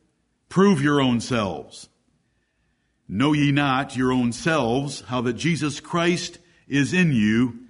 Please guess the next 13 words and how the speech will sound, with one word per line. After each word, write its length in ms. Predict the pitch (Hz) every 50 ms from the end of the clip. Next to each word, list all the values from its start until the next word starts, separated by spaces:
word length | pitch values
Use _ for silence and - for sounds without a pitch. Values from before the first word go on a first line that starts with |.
| - _ _ _ _ -
except 720 | 110 117 - - - - 175 160 135 117 113 - - - - -
ye 200 | - 117 139 139
be 120 | 123 127
reprobates?" 840 | 120 131 139 139 135 123 120 107 107 104 95 85 80 - - - - _ _ _ _ _ _ _ _ _ _ _ _ - _ _ _ _ _ _ _ _ _ _ _ _ _ _ _ _ _ -
The 100 | - 110
context 680 | - 147 180 185 185 170 - 151 143 131 - - -
of 80 | 139 117
this 160 | 139 127 123
verse 320 | 117 135 143 151 151 147
is 100 | 143 123
the 120 | 104 135 127
Apostle 500 | 120 - 139 151 156 156 - 175 160 -
Paul 760 | - 139 156 143 131 110 101 101 107 123 117 101 - - _